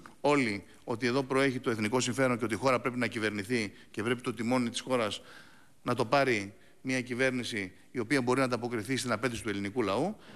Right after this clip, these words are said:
Και είμαι βέβαιος ότι ανάλογα με το πώς θα ψηφίσει ο ελληνικός λαός, θα διαμορφωθεί μια κυβέρνηση δεκαοκτώ του μηνός. Εμείς πάντως θα κάνουμε τα πάντα, στα πλαίσια βέβαια των δεσμεύσεων των οποίων έχουμε απέναντι στον ελληνικό λαό και έχοντας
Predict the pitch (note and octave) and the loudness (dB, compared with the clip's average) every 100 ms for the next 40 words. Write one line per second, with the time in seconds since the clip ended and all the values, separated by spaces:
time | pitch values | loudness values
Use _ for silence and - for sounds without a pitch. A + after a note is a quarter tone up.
0 | - - E3 F3 D3+ F3 C#3 B2 A2+ A2 | -12 0 2 4 4 4 4 0 0 2
1 | D#3+ D#3+ A#2+ G#2+ G#2 A2 G2+ E3 C#3+ A#2 | 4 4 2 -2 -4 -6 -4 -4 -4 -8
2 | F3+ C3 A#2+ G#2+ G#2 C#3+ B2+ F#3 E3+ C#3 | -6 -4 -4 -4 0 2 2 2 0 0
3 | B2 G#2+ G#2 B2+ F3+ F3 - - - D3+ | 0 -2 -4 -2 -2 -4 -16 -14 -2 0
4 | D3+ A2+ B2+ D#3+ C#3+ C3 A#2 C#3 C3 A#2+ | 0 0 0 0 0 -2 -2 -2 0 0
5 | G#2+ G#2 - B2 D#3 E3 F3+ F#3+ D#3+ C#3 | -2 -4 -4 0 2 2 2 2 0 0
6 | F3 E3+ B2 G2+ C#3 F3+ G#3+ A3+ - - | 0 2 0 2 2 2 -2 -6 -14 -20
7 | - - A#2 C3+ F#3 E3+ A2+ G#2 B2+ E3+ | -18 -8 -6 0 2 2 0 0 0 0
8 | G3+ G#3+ - - - - - C#3+ B2+ A#2+ | -2 -4 -12 -20 -20 -20 -4 0 2 2
9 | A2+ C3+ E3 E3 G3+ G#3+ G#3 - - C#3+ | 2 2 2 2 0 -2 -6 -16 -8 -4
10 | C3 E3+ D#3+ E3+ D#3 E3+ F3 D3 C#3 A#2+ | 0 2 2 2 2 2 2 0 0 2
11 | A#2 D#3 C#3 C3 F#3 G3 - - - - | 2 2 4 4 2 -2 -12 -20 -20 -20
12 | - - C#3+ B2+ A#2 A2 - - D#3 E3+ | -6 0 2 2 -2 -6 -20 -2 0 2
13 | C#3 B2+ - - | 0 0 -4 -6